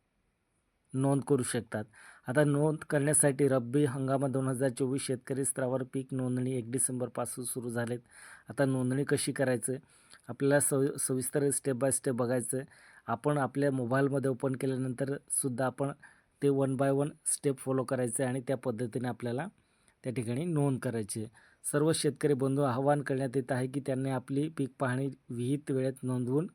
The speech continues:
घ्यावी. आता आपल्याला स्वतःला करायचं पीक पाहणी नोंदणी, तर आपल्याला डिटेलमध्ये बघायचं आहे. तत्पूर्वी चॅनलला सबस्क्राईब केलं असेल तर सबस्क्राईब करून घ्या, नवनवीन अपडेट तुमच्यापर्यंत पोहोचत राहील.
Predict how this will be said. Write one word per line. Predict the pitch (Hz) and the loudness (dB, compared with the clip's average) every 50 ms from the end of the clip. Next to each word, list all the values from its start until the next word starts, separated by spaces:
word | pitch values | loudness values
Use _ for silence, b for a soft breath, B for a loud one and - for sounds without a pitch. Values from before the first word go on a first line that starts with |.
| _ - 127 | _ -10 -4
घ्यावी. | 113 117 110 98 101 - | -4 -4 -4 -4 -6 -8
आता | 120 113 - 135 | -8 -6 -4 -4
आपल्याला | 131 - - 147 151 156 143 | -4 -2 -2 -2 0 2 2
स्वतःला | - - 135 127 117 - 139 139 139 | 2 0 0 -2 -2 0 0 0 0
करायचं | 127 143 139 135 131 127 139 131 - | 0 0 0 0 0 -2 -4 -6 -4
पीक | 139 131 - - | -6 -6 -4 -4
पाहणी | 143 131 127 127 131 135 | -4 -2 -2 -2 -4 -4
नोंदणी, | 131 127 123 120 127 123 131 147 B B B B B B B B B B - | -4 -4 -4 -4 -4 -6 -6 -8 B B B B B B B B B B -2
तर | 127 | -2
आपल्याला | 131 127 - 135 131 139 147 196 - _ B B B B B _ - | -2 0 0 0 0 0 0 -2 -4 _ B B B B B _ -6
डिटेलमध्ये | 123 117 127 123 - 147 139 131 123 139 127 139 | -2 -2 -2 0 0 0 0 0 0 0 0 2
बघायचं | 123 131 123 123 131 123 - - - 127 | 0 0 2 0 0 0 -2 -2 -4 -4
आहे. | 135 - _ _ _ _ _ _ _ _ _ _ _ _ _ _ _ _ _ _ _ _ _ b b b b b b b | -6 -8 _ _ _ _ _ _ _ _ _ _ _ _ _ _ _ _ _ _ _ _ _ b b b b b b b
तत्पूर्वी | 131 131 - - - 156 151 151 | -2 -2 -2 0 0 2 2 2
चॅनलला | 147 - 143 135 135 139 139 147 151 | 2 2 0 2 2 2 2 2 2
सबस्क्राईब | 147 - 147 135 - - - 147 143 | 2 0 -2 -2 -4 -4 -4 -4 -4
केलं | 139 - 139 139 143 | -4 -2 -2 -2 -2
असेल | 131 - 151 131 | 0 -2 -4 -2
तर | 143 143 | 0 0
सबस्क्राईब | - - 135 113 - - - 147 143 127 | 2 2 0 0 -4 -4 -2 0 -2 -2
करून | - - 143 127 131 | -2 -4 -4 -2 -2
घ्या, | 127 131 131 151 b b b b b b b b b - | -2 -2 -4 -6 b b b b b b b b b -6
नवनवीन | 127 127 127 131 139 143 143 139 | -4 -2 0 0 0 0 2 0
अपडेट | 135 120 123 120 143 131 131 - | 0 -2 0 -2 -2 -2 -2 -4
तुमच्यापर्यंत | 135 123 117 - 135 120 135 127 131 123 | -4 -4 -2 -2 -2 -2 0 -2 -2 -2
पोहोचत | 117 156 147 - 143 131 - - 123 107 - | -2 -4 -4 -2 -4 -4 -2 -2 -6 -6 -6
राहील. | 104 101 104 | -8 -8 -8